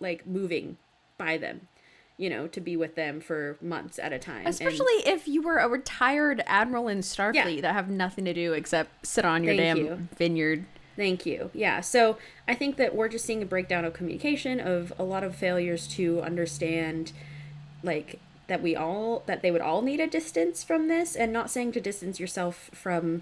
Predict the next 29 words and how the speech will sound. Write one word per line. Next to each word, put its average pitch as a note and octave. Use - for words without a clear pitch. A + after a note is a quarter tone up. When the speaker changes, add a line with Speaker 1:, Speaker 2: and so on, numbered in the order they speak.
Speaker 1:
Thad. -
I'm F#3+
saying F3+
to F3
distance E3+
yourself E3
from, D#3+
like, D#3
being E3+
your D#3+
therapist -
for D3
your C#3+
partner -
and D#3+
only F#3
having E3
each D3+
other D3
to -
rely C3+
on. C2+
Like, E3+
even C4
my A#3+
partner G3+
and F#3+
I E3+
have E3